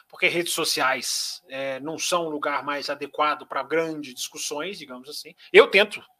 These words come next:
<laughs> eu tento fazer com que sejam. Eu, não só eu, tem muita gente legal que tá nas redes sociais com a proposta de, de discutir, de conversar, de ser crítico, de analisar, mas não é um, exatamente um ambiente dominado por esse tipo de,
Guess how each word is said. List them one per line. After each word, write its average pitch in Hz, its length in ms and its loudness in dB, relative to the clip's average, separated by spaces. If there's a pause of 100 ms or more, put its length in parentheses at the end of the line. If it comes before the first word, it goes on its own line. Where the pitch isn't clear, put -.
<laughs> - 300 4
eu 220 100 6
tento 220 220 2
fazer 190 240 2
com 208 100 -8
que - 100 -10
sejam. - 400 -6 (300)
Eu, 262 220 10
não 233 120 4
só 160 180 2
eu, 135 220 -4 (280)
tem 135 100 -10
muita 147 600 -6
gente 151 380 -4
legal 147 520 2
que - 100 -20
tá 151 300 -4 (760)
nas 139 200 -8
redes 139 180 -6
sociais 208 500 -6 (240)
com 220 120 -2
a 208 60 2
proposta 170 540 -2
de, 240 200 -6
de 165 260 -14
discutir, - 580 -2
de - 100 -4
conversar, 151 580 2
de - 140 -6
ser - 160 -2
crítico, 165 560 -4
de 131 80 -10
analisar, 131 500 -8 (640)
mas 151 300 0
não 185 160 2
é 156 80 8
um, 165 160 2
exatamente 147 600 -2
um 170 40 -2
ambiente 147 420 -4
dominado 156 560 6
por 143 140 -6
esse 131 120 -4
tipo - 240 -12
de, 110 280 -16